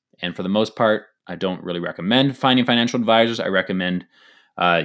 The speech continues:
you learning everything you need to know first. I think that's the most important thing, because how are you gonna possibly choose a financial advisor if you don't know what the hell you're doing? And that's just the simple truth. Like, they could be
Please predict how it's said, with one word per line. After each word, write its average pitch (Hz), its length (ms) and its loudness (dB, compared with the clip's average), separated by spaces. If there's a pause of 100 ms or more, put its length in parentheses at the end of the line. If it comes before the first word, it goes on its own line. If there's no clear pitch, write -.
you 107 360 6
learning 101 320 2
everything 95 480 -2
you 95 220 2
need 123 160 6
to 131 100 -4
know 117 200 0
first. - 520 -4 (840)
I 98 100 4
think 98 100 -2
that's 92 120 -2
the 98 60 0
most 90 140 0
important 117 380 2
thing, 123 300 2 (320)
because 92 540 0 (420)
how 135 320 4
are 123 60 6
you 113 140 4
gonna 113 160 4
possibly 104 440 0
choose 185 320 -4
a 110 60 -4
financial 95 400 -4
advisor 85 580 -4 (360)
if 104 160 -2
you 107 200 4
don't 107 180 4
know 95 160 0
what 92 180 0
the 90 80 -2
hell 90 200 0
you're 82 180 -4
doing? - 260 -14 (1300)
And 85 300 -4
that's 98 260 0
just 92 300 -2
the 90 80 -6
simple 92 260 -4
truth. - 300 -6
Like, 78 280 -2
they 101 160 2
could 101 140 2
be 95 320 0